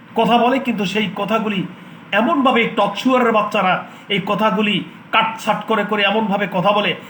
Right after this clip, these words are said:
একটা বিভ্রান্তকর একটা পরিবেশ, পরিস্থিতি সৃষ্টি করে। তোদেরকে চোদে, তোদেরকে চোদে, এ মাদার চোদের বাচ্চারা, তোদেরকে কি চোদে? রাজনীতিবিদেরা তোকে চোদে,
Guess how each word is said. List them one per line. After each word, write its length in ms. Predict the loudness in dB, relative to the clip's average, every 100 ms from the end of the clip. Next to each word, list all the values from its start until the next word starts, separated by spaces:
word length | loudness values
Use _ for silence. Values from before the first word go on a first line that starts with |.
| -8
একটা 160 | 0 2
বিভ্রান্তকর 800 | 4 4 6 6 4 2 2 2
একটা 140 | 0
পরিবেশ, 400 | -2 -2 0 -2 -4
পরিস্থিতি 320 | -6 -4 -6
সৃষ্টি 260 | -6 -6
করে। 160 | -2 -4 -4 -12 -4
তোদেরকে 340 | 0 2 2
চোদে, 540 | 2 2 4 4 2 -2 -12 -20 -20 -20 -20 -20 -20 -20 -20 -20 -20 -20 -20 -20 0
তোদেরকে 460 | 2 4 2 2 0
চোদে, 280 | 2 4 4
এ 340 | 2 4 4
মাদার 320 | 6 6 6 4
চোদের 220 | 2 2
বাচ্চারা, 340 | 2 2 2 2
তোদেরকে 420 | 2 2 2 0
কি 140 | 0
চোদে? 520 | 0 0 2 2 0 -2 -10 -20 -20 -20 -6
রাজনীতিবিদেরা 800 | 2 2 4 4 4 6 6 4
তোকে 240 | 4 2 2 2
চোদে, 460 | 2 4 4 2